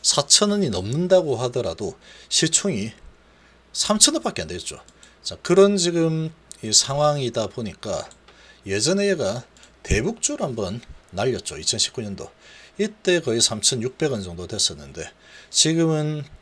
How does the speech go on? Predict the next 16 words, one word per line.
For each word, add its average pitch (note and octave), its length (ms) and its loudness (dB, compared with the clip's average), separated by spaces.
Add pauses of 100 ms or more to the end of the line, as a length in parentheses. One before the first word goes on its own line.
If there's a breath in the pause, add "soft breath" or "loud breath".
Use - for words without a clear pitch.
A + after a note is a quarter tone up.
(720 loud breath)
이런 F3+ 340 6
재료로, A2 640 2
어, F2+ 140 -8
재료가, G2 580 -2 (400 soft breath)
어, C#2+ 560 -16
지금 D#2+ 460 -4 (580)
나왔기 C3 380 0
때문에 F2+ 420 -8 (480 loud breath)
아주 F#3 480 4
위치도 G#3 580 2
정말로 A#3+ 520 0
많이 A#2 280 0
내렸죠. - 480 -2 (460 loud breath)
계속해서 C#3 920 0
하락해서 C#3+ 460 -2
내려왔다가 G2 720 -4